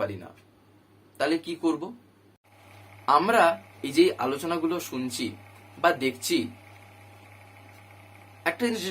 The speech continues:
লক্ষ্য রাখা দরকার, আমরা কি প্রত্যেক দিন এই ভিডিওগুলো পাই এই স্বস্তিতীর্থ থেকে বা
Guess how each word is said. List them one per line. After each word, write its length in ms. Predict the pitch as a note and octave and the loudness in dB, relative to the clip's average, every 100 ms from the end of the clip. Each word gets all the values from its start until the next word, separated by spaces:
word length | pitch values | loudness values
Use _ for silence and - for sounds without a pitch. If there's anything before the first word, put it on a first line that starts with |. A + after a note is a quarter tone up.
| F3+ | -2
লক্ষ্য 180 | D#3+ G#3+ | 0 0
রাখা 180 | A3 G#3 | 0 0
দরকার, 220 | G#3+ G#3+ E3+ - D3 | 0 2 2 2 2
আমরা 160 | F3 A3 | 2 -2
কি 80 | A#3 - | -6 -4
প্রত্যেক 400 | D#3 D#3 - A3 F#3 | -4 -4 -4 -4 -4
দিন 100 | A#3 E3 | -4 -4
এই 80 | D#3+ | -2
ভিডিওগুলো 340 | D#3+ E3+ G3 G3+ - | 2 2 2 0 4
পাই 200 | D#3+ C3 - - - - - - - | 4 4 -2 -10 -20 -20 -20 -14 -10
এই 60 | B2 | -4
স্বস্তিতীর্থ 480 | D3 C#3+ D#3+ D#3 - D3+ | -2 -2 -4 -6 -8 -6
থেকে 180 | C#3+ F#3 - - - - | -6 -6 -8 -18 -20 -12
বা 80 | - | -8